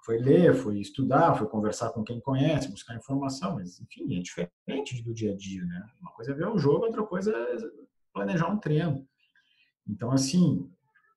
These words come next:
ele não conhece os caras, vai levar um tempo, daqui a pouco ele tá com uma ideia de, sei lá eu, vai botar o fulano no lugar tal.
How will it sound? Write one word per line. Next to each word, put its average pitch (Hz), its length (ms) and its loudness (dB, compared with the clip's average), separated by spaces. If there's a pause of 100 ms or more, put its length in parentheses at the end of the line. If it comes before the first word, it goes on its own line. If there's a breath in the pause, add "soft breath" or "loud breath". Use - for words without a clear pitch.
(360)
ele 170 120 -14
não 107 100 -8
conhece - 360 0
os - 60 -8
caras, 139 340 0
vai 98 120 -2
levar 101 180 -2
um 175 120 0
tempo, 165 260 0
daqui 104 160 -2
a 104 40 -4
pouco 123 200 0
ele 135 100 6
tá 135 140 2
com 135 80 0
uma 143 100 2
ideia 131 300 4
de, 127 60 -4
sei 208 160 -4
lá 139 200 4
eu, 160 220 8
vai 104 120 -2
botar 117 300 -2
o 151 120 6
fulano 151 480 4
no 185 80 0
lugar 165 440 0
tal. 139 460 -2